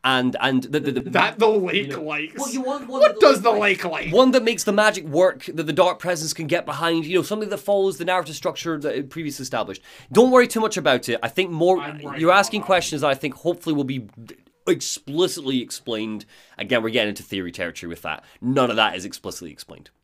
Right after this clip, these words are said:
Speaker 1: So regardless, he comes across a memory.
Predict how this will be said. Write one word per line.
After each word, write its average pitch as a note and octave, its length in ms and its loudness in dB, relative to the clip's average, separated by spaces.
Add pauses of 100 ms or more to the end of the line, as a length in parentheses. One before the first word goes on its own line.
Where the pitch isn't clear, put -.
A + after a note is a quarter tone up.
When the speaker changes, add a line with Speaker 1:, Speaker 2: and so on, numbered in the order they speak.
(160)
Speaker 1:
So F#3+ 200 4
regardless, E3+ 640 4 (160)
he - 100 -8
comes A#3+ 240 4
across F#3+ 340 4
a D#3 60 -2
memory. F2+ 540 -4